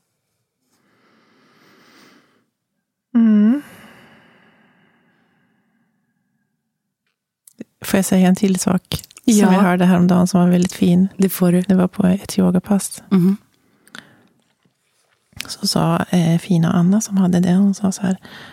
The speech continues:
Speaker 1: "Att vara sig själv är att leva livet."
Speaker 2: Mm.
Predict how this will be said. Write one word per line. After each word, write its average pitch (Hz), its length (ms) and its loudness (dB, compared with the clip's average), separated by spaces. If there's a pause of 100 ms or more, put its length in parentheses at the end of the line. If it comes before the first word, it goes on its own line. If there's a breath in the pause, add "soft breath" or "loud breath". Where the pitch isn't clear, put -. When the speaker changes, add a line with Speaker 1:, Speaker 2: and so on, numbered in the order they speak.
(140 loud breath)
Speaker 1:
"Att - 240 -4
vara 202 340 0
sig 185 200 -4
själv 214 520 -2 (420)
är 170 180 0
att 175 160 -4
leva 175 340 0
livet." 196 680 -4 (840 soft breath)
Speaker 2:
Mm. 202 140 0